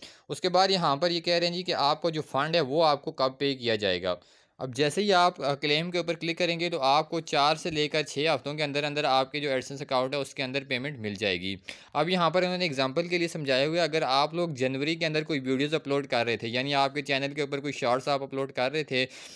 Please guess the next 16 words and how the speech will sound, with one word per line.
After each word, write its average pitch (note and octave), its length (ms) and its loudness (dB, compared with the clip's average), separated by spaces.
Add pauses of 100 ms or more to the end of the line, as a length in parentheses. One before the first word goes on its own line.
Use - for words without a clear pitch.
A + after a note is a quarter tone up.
(160)
उनकी F#3 260 -2
जो F#3+ 140 4
पेमेंट E3+ 360 0
है E3+ 100 2
जो D#3+ 140 0
आपने D3+ 300 2
जनवरी C#3 400 0
के F#3 120 -2
अंदर C#3+ 460 0
जो C3+ 300 0
वीडियोज़ B2+ 380 -2
अपलोड C3+ 300 -2
की C3 140 -4
थी B2+ 120 -6
for A#2+ 240 -2
example, A2+ 360 -2